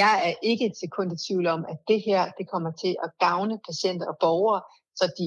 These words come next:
oplever mere sammenhæng i deres forløb, og forhåbentlig også en hurtigere og mere effektiv, øh, pleje og behandling, fordi at vi ikke skal det der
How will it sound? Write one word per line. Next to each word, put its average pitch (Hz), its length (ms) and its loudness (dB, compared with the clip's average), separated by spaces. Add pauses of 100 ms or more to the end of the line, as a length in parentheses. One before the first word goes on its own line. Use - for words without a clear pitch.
(160)
oplever 160 400 0
mere 170 240 0 (140)
sammenhæng 185 560 -2
i 165 100 -4
deres 156 220 -4
forløb, 185 340 2 (160)
og 160 80 2 (400)
forhåbentlig 190 420 2
også 180 280 0
en 170 140 -4
hurtigere 190 360 2
og 165 80 -2
mere 190 120 0 (140)
effektiv, 185 500 -4 (180)
øh, 151 240 2 (540)
pleje 185 260 6
og 202 100 -4
behandling, 180 440 0
fordi 226 360 0 (180)
at 180 80 -6 (120)
vi 185 60 0 (120)
ikke 196 160 -2 (100)
skal 160 200 2 (340)
det 190 100 2
der 185 140 4